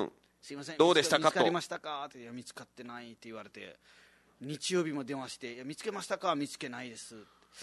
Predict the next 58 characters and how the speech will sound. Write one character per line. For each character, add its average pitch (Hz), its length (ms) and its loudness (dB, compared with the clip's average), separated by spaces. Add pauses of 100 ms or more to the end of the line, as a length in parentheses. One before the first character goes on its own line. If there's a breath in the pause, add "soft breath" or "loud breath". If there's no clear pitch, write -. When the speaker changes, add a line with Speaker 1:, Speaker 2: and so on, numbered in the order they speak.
(560 soft breath)
Speaker 2:
も 180 580 6
う、 - 20 6
あ 175 80 6
の、 160 120 6
「ど 330 180 8
う 453 40 10
す 311 140 4
れ 196 80 8
ば 156 80 6
い 151 80 4
い - 20 2
ん 165 60 2
で 147 80 -4
す - 80 -12
か？」 185 100 4
っ - 20 -18
て - 100 -12
聞 294 160 -4
い 370 40 -6
た 320 80 8
ん 220 60 2
で 165 40 0
す - 100 -2
よ、 143 40 6
あ 135 40 2
っ - 20 -2
ち。 110 240 -6
Speaker 1:
は 151 180 12
い 139 60 12
は 127 160 12
い - 20 8
は 113 220 8
い。 - 80 -2
結 165 200 4
果 156 80 10
的 196 100 8
に。 180 40 4
Speaker 2:
で、 220 60 4
警 185 60 8
察 175 140 0
に 165 120 0
も、 147 180 0
「ど 175 120 2
う 202 40 4
し - 60 -6
て 185 100 -4 (400)
い 151 60 -6
い 147 40 -8
で 139 100 -6
す - 40 -14
か？」 151 100 -6
っ - 40 -10
て、 151 100 -14
近 190 240 -2
く 190 100 -6
の、 220 300 4
Speaker 1:
う 143 80 6
ん。 147 200 8